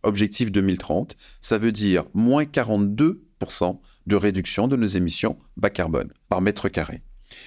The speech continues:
Pour ce qui concerne notre propre fonctionnement, là aussi, nous doublons, euh, nos objectifs à travers cette certification.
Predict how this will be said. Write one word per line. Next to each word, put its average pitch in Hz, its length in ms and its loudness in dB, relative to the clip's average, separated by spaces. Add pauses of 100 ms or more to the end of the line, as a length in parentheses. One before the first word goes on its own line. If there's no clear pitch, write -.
(160)
Pour 151 100 2
ce - 80 0
qui 175 120 0
concerne 131 640 0 (120)
notre 98 360 0
propre - 320 -2
fonctionnement, 147 680 0 (300)
là 117 200 4
aussi, 117 320 2
nous 131 160 4
doublons, 120 600 0 (260)
euh, 104 80 2
nos 101 200 2
objectifs 92 480 0
à 101 60 0
travers 98 360 0
cette 90 320 -2
certification. 95 880 -2